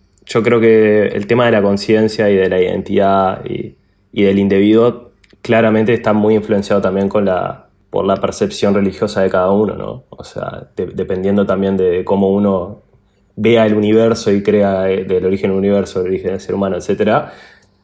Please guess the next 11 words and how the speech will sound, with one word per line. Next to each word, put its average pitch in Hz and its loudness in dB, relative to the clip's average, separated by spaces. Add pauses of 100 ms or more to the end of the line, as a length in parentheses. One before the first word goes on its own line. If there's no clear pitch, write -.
(100)
es - -2 (440)
como 117 2
uno 123 4
básicamente 113 2 (400)
va 110 0
a 107 2
responder 104 0
algunas 98 0
de 98 -2
esas 95 -10
preguntas. 92 -4